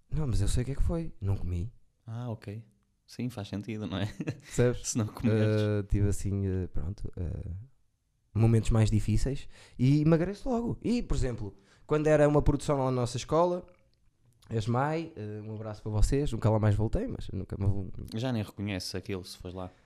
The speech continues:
Speaker 1: Não, eu reconheço.
Speaker 2: As pessoas que estão lá não reconheces.
Speaker 1: São todas iguais.
Speaker 2: Tens o
Speaker 1: Passei à
Speaker 2: Tiki,
Speaker 1: porta no outro
Speaker 2: conheces o
Speaker 1: dia.
Speaker 2: Tiago? O Tiki, que é da Associação de Estudantes.
Speaker 1: Hum, conheço, acho que sim, mas, mas o Duran-, eh, no outro dia cheguei lá, estava o Sr. Henrique, o Durães à porta.
Speaker 2: Ah, Sr. Henrique,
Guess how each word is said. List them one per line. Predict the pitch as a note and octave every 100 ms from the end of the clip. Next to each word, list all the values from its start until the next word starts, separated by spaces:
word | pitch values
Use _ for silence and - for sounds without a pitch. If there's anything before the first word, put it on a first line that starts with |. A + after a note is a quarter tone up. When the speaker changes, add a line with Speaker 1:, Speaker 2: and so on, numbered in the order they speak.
| _
Speaker 1:
Não, | - G2 C#2+
eu |
reconheço. | - - - - - -
Speaker 2:
As | G#2+
pessoas | - B2+ A2+
que |
estão | - G2
lá | G2+
não | A2
reconheces. | G#2+ F2+ F2 F2 -
Speaker 1:
São | A2+
todas | G#2 G2+ F#2
iguais. | F#2 F2+
Speaker 2:
Tens | B2 A#2+
o |
Speaker 1:
Passei | A2 C3+
à | C3
Speaker 2:
Tiki, | C#3
Speaker 1:
porta | C3+ C3+
no | C3
outro |
Speaker 2:
conheces | C3+ B2+
o | C3
Speaker 1:
dia. | C3
Speaker 2:
Tiago? | C3 G2+ G#2 - - - - - -
O | G2
Tiki, | F#2+ F#2+ F#2+
que | G#2
é |
da | G2
Associação | F#2+ F2+ D2+
de | F2
Estudantes. | - D#2 - - - -
Speaker 1:
Hum, | F2+ G2 E2 C2 A1+ A1 G1+ G1+ - G1+ G1+ G1+
conheço, | - G#2+ F#2 - -
acho | -
que | -
sim, | F#2
mas, | F2+ A#2
mas | - F#2 -
o | E2+ F#2
Duran-, | G2 B2+ -
eh, | A2+ -
no | A2+
outro | B2
dia | A2+
cheguei | - B2+
lá, | D3
estava | F3 E3+
o |
Sr. | - F3+
Henrique, | F3+ G3+ G#3
o |
Durães | F#3+ G#3 G#3+
à | G3+
porta. | - G#3+ A#3+ B3 A#3+
Speaker 2:
Ah, |
Sr. | - A2+
Henrique, | A2+ G2 G2+ -